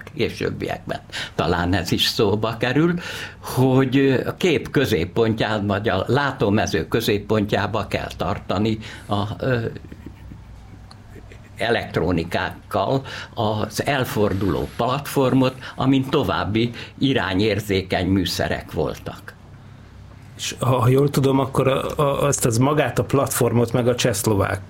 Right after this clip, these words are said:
Speaker 2: kutatók
Speaker 1: Igen.
Speaker 2: fejlesztették.
Speaker 1: Csehszlovákiában készült, de mivel az oroszok eléggé óvatos duhajok, eh, készült titokban, nem az utolsó pillanatban, eh, hozták nyilvánosságra,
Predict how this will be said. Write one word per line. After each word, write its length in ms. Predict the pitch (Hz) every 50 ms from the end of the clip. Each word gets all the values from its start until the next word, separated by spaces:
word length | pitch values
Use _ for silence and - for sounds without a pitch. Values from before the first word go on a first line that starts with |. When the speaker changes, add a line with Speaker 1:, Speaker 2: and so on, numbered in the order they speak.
| - - -
Speaker 2:
kutatók 760 | - 67 - - 65 65 - - - 69 65 - - - - - - - -
Speaker 1:
Igen. 160 | 139 - -
Speaker 2:
fejlesztették. 840 | - - - 104 95 92 90 - 120 104 101 - - - 117 120 117 -
Speaker 1:
Csehszlovákiában 1200 | - 156 147 135 - - 123 113 107 101 104 92 90 92 - 110 92 85 90 87 90 87 95 92
készült, 520 | - 127 120 120 - - 147 143 143 147 147 - - - - - -
de 340 | - 113 95 95 123 123 113
mivel 360 | 113 123 120 113 120 113 110
az 200 | 107 104 110 107
oroszok 520 | 127 123 120 117 107 - - 110 107 - -
eléggé 540 | 110 110 104 107 107 104 107 104 110 101 101
óvatos 600 | 104 113 117 110 101 95 - - 101 92 - - 123
duhajok, 680 | 110 104 104 92 98 101 104 92 95 92 - - - - - - - - - - - - -
eh, 360 | - 117 107 101 110 107 - - - -
készült 840 | - 151 147 147 143 143 - - 123 113 107 107 104 107 - - - -
titokban, 840 | - 120 117 117 117 107 101 87 98 76 90 80 87 110 123 117 - - - - - - - - - -
nem 420 | - 117 113 117 120 113 110 110 110
az 160 | 110 113 110
utolsó 500 | 127 135 131 131 117 104 98 - - 101
pillanatban, 880 | 101 - - 123 117 107 95 95 95 92 92 98 95 92 87 87 92 95
eh, 160 | 101 104 98 92 92 90
hozták 480 | - 107 101 - - - 90 76 - -
nyilvánosságra, 1080 | 117 110 110 104 95 92 92 90 85 95 92 - - 101 85 85 95 104 104 98 110 117